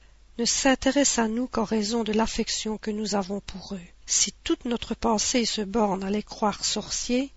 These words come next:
si nous ne pensons à eux que pour leur demander des renseignements, ils ne peuvent avoir pour nous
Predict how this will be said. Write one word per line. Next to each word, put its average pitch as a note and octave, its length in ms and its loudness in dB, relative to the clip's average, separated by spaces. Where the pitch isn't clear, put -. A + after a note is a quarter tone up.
si - 260 0
nous D4 140 2
ne C#4+ 120 2
pensons A#3+ 520 2
à A3 140 6
eux B3 180 4
que A3 140 -6
pour G#3+ 220 -4
leur G3+ 140 -2
demander A3+ 520 2
des A3 100 -2
renseignements, A3+ 720 -2
ils A#3+ 180 4
ne B3+ 100 4
peuvent C4+ 340 4
avoir A3+ 300 2
pour - 260 -10
nous A3 220 -4